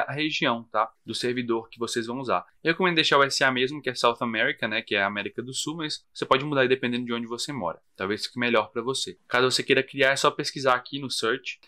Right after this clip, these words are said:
E eu vou até clicar aqui, ó, pra deixar na tela cheia. Eu acho que vai ficar melhor pra gente, tá bom?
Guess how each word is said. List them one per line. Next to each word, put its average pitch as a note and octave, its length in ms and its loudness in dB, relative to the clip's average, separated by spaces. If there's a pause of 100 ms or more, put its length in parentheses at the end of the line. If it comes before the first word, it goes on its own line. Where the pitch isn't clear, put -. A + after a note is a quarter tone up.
E A#2+ 60 0
eu B2 40 2
vou D3+ 220 6
até C#3+ 180 2
clicar E3+ 280 0
aqui, F3+ 240 0
ó, B2 80 2
pra A#2 120 -8
deixar A#2 200 -6
na A#2 80 0
tela C3+ 200 -2
cheia. A2+ 260 -2
Eu G2+ 60 0
acho G2+ 120 -8
que - 40 -20
vai A2 80 -6
ficar - 160 -4
melhor A#2+ 240 -4
pra C3+ 200 -6
gente, F2+ 280 -12
tá E2 80 -8
bom? C3+ 240 -4